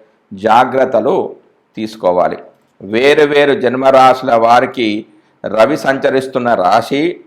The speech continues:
దృష్టి ఉన్నటువంటి రాశులు ఏ భావాలు అవుతున్నాయో గమనించి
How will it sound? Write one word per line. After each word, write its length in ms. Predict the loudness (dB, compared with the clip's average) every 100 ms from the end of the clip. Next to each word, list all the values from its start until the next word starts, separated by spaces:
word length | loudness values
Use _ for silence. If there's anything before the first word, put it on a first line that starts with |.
| -10
దృష్టి 440 | -8 -8 -6 -6
ఉన్నటువంటి 720 | -4 -4 -4 -4 -6 -4 -4
రాశులు 680 | -2 0 -2 -2 -2 -4 -6 -14 _ _ -6
ఏ 200 | -2 -2
భావాలు 640 | -2 0 2 4 4 6
అవుతున్నాయో 680 | 4 0 -6 -4 -4 -2 -2
గమనించి 840 | -2 -4 -4 -8 -8 -6 -4 -8